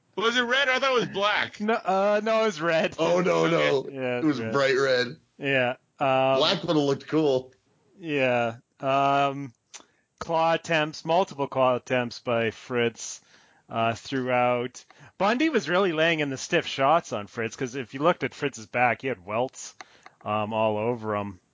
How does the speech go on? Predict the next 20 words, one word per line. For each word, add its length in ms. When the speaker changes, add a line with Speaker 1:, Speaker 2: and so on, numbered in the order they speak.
Speaker 2:
uh, 160
quite 300
early 300
on. 240
The 80
crowd 340
was 140
hot 260
for 140
this. 600
You 200
know, 360
it 180
was, 520
uh, 400
Fritz's 480
last 320
match. 680
This 280
was, 340